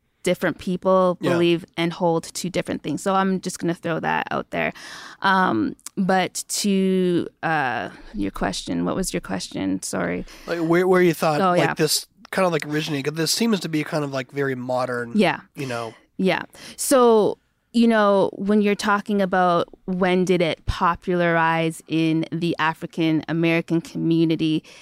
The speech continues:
Speaker 1: that would have been, um, you know, nineteen forties. Um, but the interesting thing is that it was kind of, uh, it was held by Europeans first, right? People
Speaker 2: Mm-hmm.
Speaker 1: like,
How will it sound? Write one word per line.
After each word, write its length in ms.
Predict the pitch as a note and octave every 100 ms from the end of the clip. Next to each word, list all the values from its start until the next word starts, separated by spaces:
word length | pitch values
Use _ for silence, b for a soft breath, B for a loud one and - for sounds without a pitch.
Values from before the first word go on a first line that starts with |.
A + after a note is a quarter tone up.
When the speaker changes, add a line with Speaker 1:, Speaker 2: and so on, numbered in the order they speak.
| B B
Speaker 1:
that 260 | F#3+ G3+ G3+
would 120 | G3+
have 180 | G3 F#3
been, 500 | F#3 F3+ F3 E3+ -
um, 560 | D#3 D#3+ D#3+ D#3+ D3+ E3
you 140 | G3
know, 400 | F3+ E3 E3 D#3+
nineteen 760 | D3 F3+ E3+ E3+ - - F#3 F3
forties. 800 | E3+ - F3 E3 D#3 - - - B B B B
Um, 480 | F3 F3 F#3+ G3 -
but 460 | G3+ F3 A#3 A#3 C#3
the 100 | G3
interesting 560 | - A3+ B3 - F#3+ F#3
thing 500 | - F3 D#3+ E3+ G#3 -
is 240 | F3 E3+
that 340 | F3+ F3 E3+ -
it 260 | E3+ F3 -
was 380 | F3+ F3 E3 E3
kind 420 | - - G#3+ C4
of, 320 | A3+ G3 F#3 - B B B -
uh, 360 | E3+ E3+ - - - _ - _ _ -
it 240 | E3+ G3
was 160 | G#3+ G3+
held 580 | - B3 C4 G#3 F#3+ G3
by 160 | F3+
Europeans 800 | F3+ F#3 F#3+ F3 - G3 F#3 E3+
first, 460 | - F#3+ D#3+ D#3+ -
right? 180 | F3 F3
People 280 | - C#3+ G3+
Speaker 2:
Mm-hmm. 60 |
Speaker 1:
like, 280 | F#3+ F3+ -